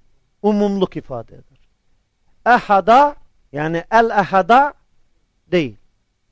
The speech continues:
Ehada, hiç kimseye. Hiç kimseye. Bu umumun içerisine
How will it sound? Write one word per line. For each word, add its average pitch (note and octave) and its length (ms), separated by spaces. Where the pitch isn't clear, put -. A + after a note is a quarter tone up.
Ehada, A#3 580
hiç D#4 380
kimseye. C#3 580
Hiç - 220
kimseye. - 460
Bu C#4 260
umumun A#3+ 440
içerisine A3+ 680